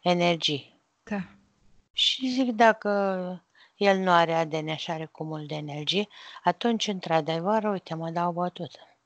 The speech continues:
Speaker 2: Mhm.
Speaker 1: Dar tu atinge acea ființă și spune-mi ce A D N are. Îl atinge și spune, „Are A D N, în primul
Speaker 2: Mhm.
Speaker 1: rând.”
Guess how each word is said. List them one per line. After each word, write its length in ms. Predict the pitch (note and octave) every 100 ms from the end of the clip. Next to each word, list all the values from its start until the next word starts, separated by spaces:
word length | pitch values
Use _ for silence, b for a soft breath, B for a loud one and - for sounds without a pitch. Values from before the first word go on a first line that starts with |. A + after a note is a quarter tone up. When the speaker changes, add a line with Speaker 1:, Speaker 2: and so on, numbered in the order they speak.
| _ _ B
Speaker 2:
Mhm. 300 | B C#3+ -
Speaker 1:
Dar 240 | E3 F3 -
tu 200 | - G3+
atinge 720 | F#3 D#3+ - D#3 E3 F3+ F3
acea 480 | G3+ G3 E3+ D3+ E3
ființă 640 | D#3 A3 A3+ G#3+ G#3+ A#3 A3+ b b b b
și 320 | - - -
spune-mi 560 | G3+ - - A3 A3 G#3
ce 120 | -
A 100 | G3+
D 80 | F#3+
N 180 | G3 F#3+ G3 -
are. 400 | F3+ D3+ C#3 C3 - _ _ _ _ _ _ _ _ _ _ _ _ _ _ _ _ _ _ _ _ _ _
Îl 120 | F3+
atinge 600 | F3+ F3 F3 G3 G3+ G#3
și 320 | G3+ - - F3
spune, 600 | - - G#3 G3 F#3+ F#3 - b b b b b _ _
„Are 240 | A#3+ A3
A 100 | G#3+
D 40 | G3+
N, 260 | G#3 D#3+ - _ _ _
în 120 | F3
primul 300 | E3 F3 D3+
Speaker 2:
Mhm. 80 | C3+
Speaker 1:
rând.” 140 | C3+